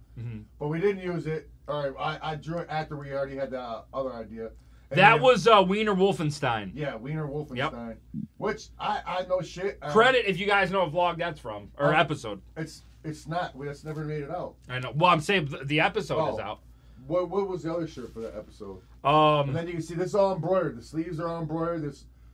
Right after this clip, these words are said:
Speaker 2: this Pals patch is embroidered. The, uh,
Speaker 1: I think
Speaker 2: the
Speaker 1: that was the Cool Guys introduction.
Speaker 2: The, uh, fucking Gathering patch
Speaker 1: Look
Speaker 2: is
Speaker 1: at that.
Speaker 2: all embroidered.
Speaker 1: Look at that.
Speaker 2: Summer Beauty, you know what I'm saying? And it could be yours
Speaker 1: Oh,
Speaker 2: if
Speaker 1: yeah,
Speaker 2: you
Speaker 1: they said, "What size is it?"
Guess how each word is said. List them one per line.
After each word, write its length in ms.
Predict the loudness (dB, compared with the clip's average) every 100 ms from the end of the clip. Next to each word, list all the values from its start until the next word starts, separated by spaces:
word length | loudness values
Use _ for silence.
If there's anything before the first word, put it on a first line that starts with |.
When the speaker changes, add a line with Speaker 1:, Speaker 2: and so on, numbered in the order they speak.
| -14
Speaker 2:
this 140 | -14 -8
Pals 360 | -4 -4 -4
patch 340 | 0 0 0 -4
is 100 | -10
embroidered. 640 | -6 -2 0 0 -2 -8 -14 -20 -20 -14
The, 220 | -8 -4
uh, 380 | 0 0 -2 -6
Speaker 1:
I 100 | -2
think 120 | 2
Speaker 2:
the 20 | 4
Speaker 1:
that 80 | 2
was 80 |
the 80 | 0
Cool 240 | -2 0 0
Guys 280 | -2 -4
introduction. 540 | -10 -12 -12 -12 -14 -18 -18 -12
Speaker 2:
The, 240 | -6 -2 -2
uh, 360 | 0 -2 -4
fucking 460 | -6 -8 -8 -10 -8
Gathering 680 | -6 -4 -6 -6 -6 -8 -12 -16 -6
patch 360 | -2 -2 -4 -2
Speaker 1:
Look 220 | -2 0
Speaker 2:
is 120 | -4
Speaker 1:
at 60 | -2
that. 220 | 0 0
Speaker 2:
all 60 | -2
embroidered. 640 | -4 -4 -2 -2 -4 -6
Speaker 1:
Look 340 | -4 -2 -2 -4
at 200 | -6 -2
that. 420 | -2 -2 -8 -14 -20
Speaker 2:
Summer 320 | -2 2 2 2
Beauty, 420 | 4 4 2 -4
you 100 | -6
know 60 | -4
what 80 | -4
I'm 60 |
saying? 320 | -4 -2 -2
And 120 | -2 -4
it 100 | -4
could 100 | -2
be 80 |
yours 580 | 10 12 12 12 12 10
Speaker 1:
Oh, 140 | 10 10
Speaker 2:
if 60 |
Speaker 1:
yeah, 80 | 10
Speaker 2:
you 60 | 8
Speaker 1:
they 100 | 8
said, 140 | 6
"What 180 | 8 6
size 340 | 6 6 4
is 140 | -2
it?" 120 | -10